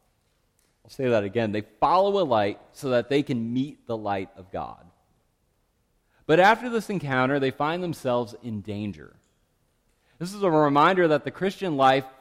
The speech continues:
can be a dangerous one. Sure, we may feel safe and sound in our, in our own, uh, walks of discipleship here and now, but it reminds us that being a Christian sometimes requires us living in a way that is at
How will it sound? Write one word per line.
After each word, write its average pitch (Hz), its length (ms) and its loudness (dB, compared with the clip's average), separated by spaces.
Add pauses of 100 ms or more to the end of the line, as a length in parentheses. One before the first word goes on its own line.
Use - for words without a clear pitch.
can 123 140 -8
be 127 180 -2
a 113 60 -2
dangerous 104 600 -6
one. 67 220 -20 (960)
Sure, 196 220 4
we 185 140 10
may 185 180 8
feel 185 240 2
safe 180 400 4
and 147 180 0
sound 151 420 0
in 135 100 -2
our, 127 300 4
in 127 180 -8
our 127 180 4
own, 135 420 0
uh, 110 420 0 (360)
walks 143 380 2
of 120 140 -8
discipleship 117 1000 -2 (240)
here 151 340 4
and 117 300 -4
now, 113 380 0 (120)
but 131 260 2 (560)
it 170 120 -4
reminds 185 500 0
us 220 140 -10
that 151 320 0
being 214 240 2
a 208 80 -6
Christian 127 560 -2
sometimes 170 580 -2
requires 127 540 0
us 117 200 -6
living 139 380 -4
in 123 200 -8
a 117 60 -2
way 107 300 -2
that 104 180 -8
is 101 140 -6
at 101 240 -6